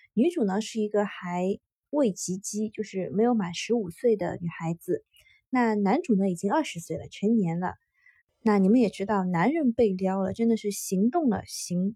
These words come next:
禽兽不如，不行动就不是男人。好，最后我来总结一下，呃，这部小说是这个右堂继《大唐女法医》之后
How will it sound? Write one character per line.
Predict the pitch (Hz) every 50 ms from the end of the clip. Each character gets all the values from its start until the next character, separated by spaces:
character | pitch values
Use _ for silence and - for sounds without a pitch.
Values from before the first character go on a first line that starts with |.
| - _ -
禽 | - - - 202 190 202
兽 | 226 - 339 294 196
不 | 170 - - 254 220
如， | 185 165 160 160 160 170 170 - _ _ _ _ _ _
不 | - 320 269
行 | - - 180 170 185
动 | 214 202 190
就 | 202 208 208 - _
不 | - 170 156 160 190
是 | - - - 339 285 214
男 | 190 175 165 156 160 160 170
人。 | 214 254 233 196 214 - _ _ _ _ _ _ _ _ _ _ _ _ _ _
好， | _ - 202 190
最 | 190 - 269
后 | 277 285
我 | 254 214
来 | 196 202 226
总 | - 214 196 202
结 | 185 180 180 185 190
一 | 214
下， | 208 226 208 202 - - _ _ _ _ _ _ _
呃， | - 202 208
这 | 208 339
部 | 330 349
小 | 330 285 202 180
说 | 175 - 233 240 247 247 254 254
是 | - - - - 262 254 240 233 226 220 214 208 - - - _
这 | - 240
个 | 226 220 214 214
右 | 220 262 320 302 240
堂 | 226 - - 190 180 180 180 180 202
继 | 202 - 262 254 233 233
《大 | 294 - 247 233
唐 | - 214 202 196
女 | 202 233
法 | - 202 175 170
医》 | 170 190 214
之 | 208 - 240 247
后 | 240 - - 277 220 - -